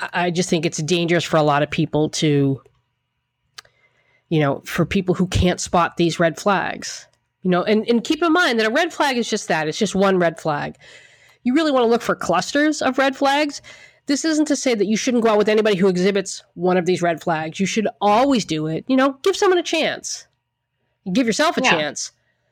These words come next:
Speaker 1: But keep your eyes open and look for clusters. Uh,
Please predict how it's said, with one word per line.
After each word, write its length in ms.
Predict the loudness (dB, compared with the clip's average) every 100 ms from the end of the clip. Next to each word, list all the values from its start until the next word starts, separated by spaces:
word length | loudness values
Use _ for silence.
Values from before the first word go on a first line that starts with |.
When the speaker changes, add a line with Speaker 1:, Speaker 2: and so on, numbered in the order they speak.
| _ _ _ _ _ _
Speaker 1:
But 220 | -2 -2 -8 -16
keep 260 | -4 -2 2
your 120 | 0
eyes 280 | 2 0 0 2
open 440 | 2 2 0 -2 -2
and 220 | 0 2
look 180 | 2 0
for 160 | -6 -6
clusters. 840 | -4 -4 -4 -8 -8 -10 -14 -18 _
Uh, 140 | -2